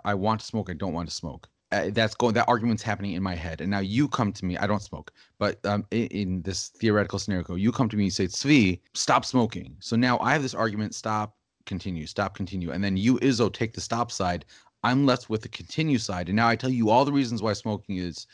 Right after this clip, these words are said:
something I want to be continuing. And the more I argue that, the more I believe it. And so the way we talk and the words that we say really do influence, uh, how we think. And so even though externalization is kind of a linguistic trick,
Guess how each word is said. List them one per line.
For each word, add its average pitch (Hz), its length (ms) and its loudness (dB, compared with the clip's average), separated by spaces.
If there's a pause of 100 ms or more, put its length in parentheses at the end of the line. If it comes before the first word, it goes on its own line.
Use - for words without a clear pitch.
(160)
something 107 240 -2
I 95 40 0
want 101 160 0
to - 20 -2
be 87 80 -8
continuing. 104 520 2
And 107 140 0
the 117 40 2
more 127 200 4
I 104 100 0
argue 139 300 0
that, 90 240 -4
the - 60 -10
more 110 180 -2
I 107 60 -2
believe 98 420 0
it. - 180 -10 (200)
And 113 100 -4
so 139 140 -2
the 113 120 0
way 156 120 6
we 175 160 0
talk 101 720 -2
and 104 80 -4
the 101 40 -2
words 117 220 2
that 107 80 -8
we 101 80 -4
say 113 220 0
really 117 340 2
do 110 320 0
influence, 104 840 -4 (100)
uh, - 80 -6
how - 180 2
we 131 140 4
think. - 440 -8 (320)
And 117 140 0
so 117 220 0
even 165 160 0
though 151 100 4
externalization 113 720 2
is 92 80 -4
kind 117 300 0
of 104 60 0
a 98 40 -2
linguistic 95 520 0
trick, - 380 2